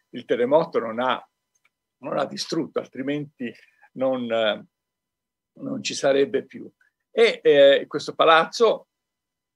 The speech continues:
ospita il Museo della Stampa. Il Museo della Stampa che a Fivizzano ha due esponenti molto, molto interessanti. Uno è questo Jacopo, di cui poi,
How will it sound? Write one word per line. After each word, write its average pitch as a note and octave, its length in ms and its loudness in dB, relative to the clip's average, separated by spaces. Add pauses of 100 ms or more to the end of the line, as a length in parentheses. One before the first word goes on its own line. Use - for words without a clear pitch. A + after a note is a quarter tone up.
(840)
ospita E3+ 800 2
il E3+ 140 -12
Museo A#2+ 340 -8
della A2 220 -8
Stampa. - 680 -14
Il - 540 -20
Museo D#3 200 4
della F3 180 0
Stampa G#3 720 0
che - 100 -8
a D#3 40 -4
Fivizzano E3+ 720 -2 (300)
ha C3 320 0 (1200)
due E3 320 4
esponenti C#3+ 800 -4
molto, - 420 -10 (260)
molto C3 280 -10
interessanti. - 600 -10
Uno B3 160 -2
è - 40 -2
questo - 300 -8
Jacopo, - 500 -6
di - 120 -16
cui C#3 240 -10
poi, - 280 -2